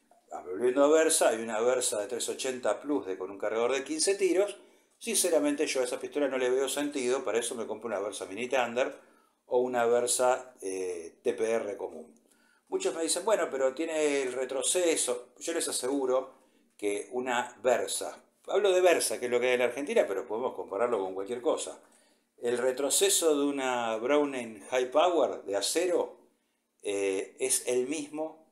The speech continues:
que el de una Versa, eh, tres ochenta, porque la Versa tres ochenta es mucho más chica, entonces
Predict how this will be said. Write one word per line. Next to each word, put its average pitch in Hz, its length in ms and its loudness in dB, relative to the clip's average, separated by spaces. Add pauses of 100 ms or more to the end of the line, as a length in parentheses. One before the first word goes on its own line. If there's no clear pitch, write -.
(180)
que 101 140 -4
el 98 100 0
de 101 140 -2
una 95 880 -4 (460)
Versa, 92 840 0 (540)
eh, 87 480 -8
tres 110 220 -2
ochenta, - 520 -10
porque 123 220 -4
la 127 80 0
Versa 147 200 -2
tres 139 200 -6
ochenta 143 300 -4
es 120 60 -12
mucho 147 240 -4
más 143 140 -4
chica, 151 420 0 (220)
entonces - 500 -6